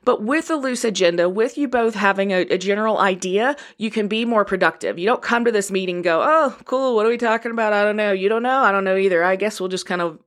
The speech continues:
wing it." So we wanna have some basic expectations, a general gist or a loose agenda. In these one-on-ones, you, the leader, are mostly listening. Yes, you're gonna give some feedback.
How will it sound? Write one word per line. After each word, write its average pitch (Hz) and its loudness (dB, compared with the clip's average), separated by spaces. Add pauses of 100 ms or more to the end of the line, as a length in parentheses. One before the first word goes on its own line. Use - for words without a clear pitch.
wing 170 -4
it." - -10 (240)
So 196 2
we 190 0
wanna 254 2
have 226 0
some 214 -4
basic 190 0
expectations, 175 -6
a 160 0
general 208 -2
gist 165 -2
or 170 0
a 151 -4 (120)
loose 196 -4
agenda. 160 -4 (320)
In 214 2
these 254 0
one-on-ones, 202 0 (120)
you, 196 -4
the 277 4
leader, 170 -2 (220)
are 170 2
mostly 175 0 (180)
listening. 151 -2 (520)
Yes, 180 0
you're 202 2
gonna 202 0
give 202 -2
some 233 -2
feedback. 202 2